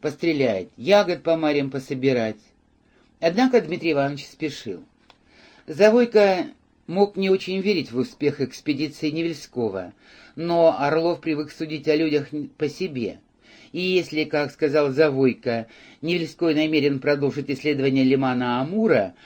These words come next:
а затем юго-западного берега Охотского моря, то Дмитрий Иванович будет искать транспорт «Байкал»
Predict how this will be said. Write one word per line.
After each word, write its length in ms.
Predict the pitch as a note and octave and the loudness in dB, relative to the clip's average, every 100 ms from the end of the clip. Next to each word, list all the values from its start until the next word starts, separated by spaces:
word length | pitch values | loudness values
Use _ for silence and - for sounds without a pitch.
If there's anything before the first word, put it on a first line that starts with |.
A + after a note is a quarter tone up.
| - - | -20 -6
а 280 | - C3+ C3 | 0 2 2
затем 420 | B2+ E3 G3 F#3 | 2 2 2 0
юго-западного 800 | D3 C3 C3+ B2+ D3 C#3+ A#2 B2+ | 0 0 0 0 -2 -2 -4 -2
берега 420 | A#2 C3 C3+ A#2 A2+ | 0 0 0 0 -2
Охотского 560 | - C3 - C3 A2+ | -2 -6 -6 -4 -2
моря, 480 | B2 F3+ G3+ A2 F#2+ _ _ - _ - | -2 -2 0 -2 -6 _ _ -20 _ 2
то 180 | E3+ D3 | 6 6
Дмитрий 400 | E3+ C4 B3 G#3 | 6 2 4 2
Иванович 400 | D#3 B2 A2 C3 | 2 0 -4 -4
будет 380 | D3+ G3 G#3+ | -2 -2 0
искать 380 | G3 - F#3 F#3+ | -2 -2 -4 -2
транспорт 480 | D3+ D3+ D3 D#3+ D#3 | 0 -2 -2 -8 -2
«Байкал» 600 | C3+ C3 - D3+ F3 | 2 2 2 2 2